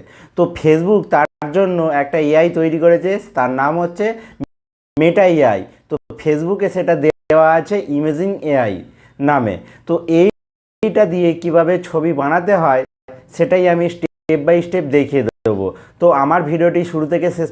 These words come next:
পর্যন্ত দেখবেন, তাহলে পুরোপুরি টিউটোরিয়ালটা বুঝতে পারবেন যে এআই দিয়ে কিভাবে ছবি বানাতে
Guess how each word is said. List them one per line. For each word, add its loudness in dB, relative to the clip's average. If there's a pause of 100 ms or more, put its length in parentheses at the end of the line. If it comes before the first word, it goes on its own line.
পর্যন্ত -2 (120)
দেখবেন, 0 (100)
তাহলে 2
পুরোপুরি -2
টিউটোরিয়ালটা 0 (100)
বুঝতে -2
পারবেন 2 (580)
যে 0 (180)
এআই 4 (100)
দিয়ে 0 (260)
কিভাবে 0 (160)
ছবি -4 (100)
বানাতে -2